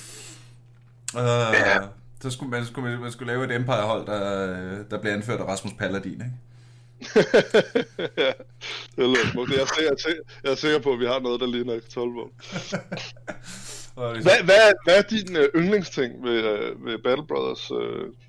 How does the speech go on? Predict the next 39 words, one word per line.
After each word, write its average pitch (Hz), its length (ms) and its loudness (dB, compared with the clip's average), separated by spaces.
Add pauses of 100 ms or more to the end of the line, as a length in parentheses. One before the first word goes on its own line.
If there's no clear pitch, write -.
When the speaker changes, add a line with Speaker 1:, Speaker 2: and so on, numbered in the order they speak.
(240)
Speaker 3:
Valdemar? 123 380 -2 (1000)
Speaker 2:
Åh, 101 800 6
hvad, 104 200 4 (140)
hvad 113 120 2
fanden 131 340 0
er 143 140 4
yndlings? 139 600 2 (120)
Øh, 123 400 8 (160)
jamen, 151 160 2
jeg 151 100 4
tror - 320 2
faktisk, 185 280 2
noget 180 140 0
af 175 60 0
det, 170 120 -2
der, 175 100 2 (160)
der 160 80 2
tiltrak 165 480 0
mig, 151 160 2
var 143 140 4
nem-, 147 480 -2
var 123 280 2 (140)
faktisk, 127 480 -2
at - 80 -12 (120)
det 127 120 -2
var 127 80 6
det 185 140 -6
bedste 151 380 -4
Warhammer-spil, 127 760 2
jeg 104 80 0
havde 101 140 0
spillet, 123 380 0 (360)
uden 127 180 6
at 123 80 4
det 107 100 0
var 92 60 0
Warhammer. 82 400 -2 (680)
Øh, 101 840 4 (480)
fordi 135 420 -10